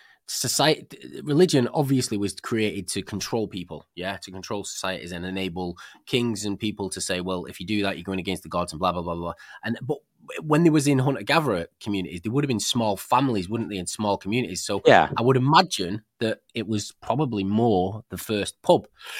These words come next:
Speaker 1: uh, as opposed to the first religious experience where they all kinda just got drunk.
Speaker 2: Yeah. Well, I think that religion, before we become settled,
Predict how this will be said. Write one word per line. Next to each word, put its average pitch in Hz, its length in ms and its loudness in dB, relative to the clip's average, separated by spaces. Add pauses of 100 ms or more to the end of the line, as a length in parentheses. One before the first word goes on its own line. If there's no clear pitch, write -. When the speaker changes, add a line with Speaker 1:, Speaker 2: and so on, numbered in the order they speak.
(180)
Speaker 1:
uh, 117 260 4
as 117 140 -2
opposed 113 460 2
to 117 260 2
the 110 80 -6
first - 640 -4 (420)
religious 135 440 4
experience 95 480 -2
where 101 100 2
they 104 80 2
all 104 160 4
kinda 104 260 0
just 95 200 -8 (840)
got 78 160 -4
drunk. 127 320 0
Speaker 2:
Yeah. 92 220 8 (440)
Well, 139 120 10
I 135 140 10
think 170 320 6
that 139 200 8
religion, 113 720 6 (480)
before 123 680 8 (360)
we 107 240 6
become 92 400 6
settled, - 640 4